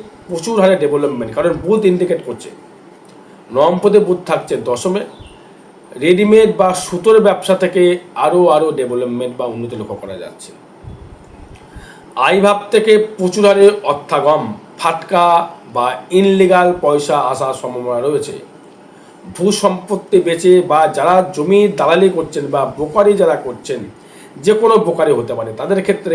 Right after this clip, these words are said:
কিন্তু অজস্রভাবে অর্থ লাভ বা ডেভেলপমেন্ট লক্ষ্য করা যাচ্ছে। এটাও কিন্তু লটারি বলা যায় বা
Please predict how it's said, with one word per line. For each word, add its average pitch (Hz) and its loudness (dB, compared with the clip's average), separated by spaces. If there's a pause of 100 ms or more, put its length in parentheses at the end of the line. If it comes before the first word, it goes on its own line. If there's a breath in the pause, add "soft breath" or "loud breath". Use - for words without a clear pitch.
কিন্তু 160 -6 (580)
অজস্রভাবে 151 0 (180)
অর্থ - -10 (120)
লাভ 135 0 (100)
বা 123 -4 (140)
ডেভেলপমেন্ট 131 -6
লক্ষ্য 117 -12
করা 110 -8
যাচ্ছে। 101 -12 (120)
এটাও 156 -4
কিন্তু 156 -4
লটারি 151 -4
বলা 151 2
যায় 208 0 (400 loud breath)
বা 113 -8